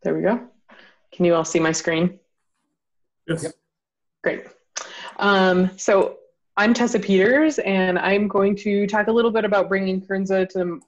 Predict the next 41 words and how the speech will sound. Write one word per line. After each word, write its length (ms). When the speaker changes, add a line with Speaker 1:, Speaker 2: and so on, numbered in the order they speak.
Speaker 1:
to 160
market. 440
So 280
Lee 220
talked 280
about, 400
um, 320
some 180
of 120
the 100
research 520
behind 300
how 140
this 180
crop 280
has 180
been 180
established 760
and 140
things 180
like 140
that. 220
And 100
then 100
I'm 240
gonna 160
talk 220
about 280
how 320
we 80
take 400
this 440
research 500
project 560
and 480
continue 680
the 120
experiment, 880
um, 440
to 140
develop 360